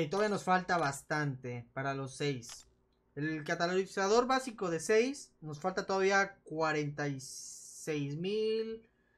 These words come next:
ciento setenta fragmentos. Todavía nos falta bastante. Eh, todavía, sí, porque se necesitan tres.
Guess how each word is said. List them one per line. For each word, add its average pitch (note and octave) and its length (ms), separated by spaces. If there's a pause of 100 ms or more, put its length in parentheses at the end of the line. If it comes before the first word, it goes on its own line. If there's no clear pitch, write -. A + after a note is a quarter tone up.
(280)
ciento F#3 500
setenta E3 540
fragmentos. C3 920
Todavía G#3+ 180
nos G3+ 100
falta F3 240
bastante. C#3+ 680 (480)
Eh, C3 220
todavía, E3 680 (640)
sí, - 220
porque D3 220
se F#3 80
necesitan F3+ 360
tres. D3 440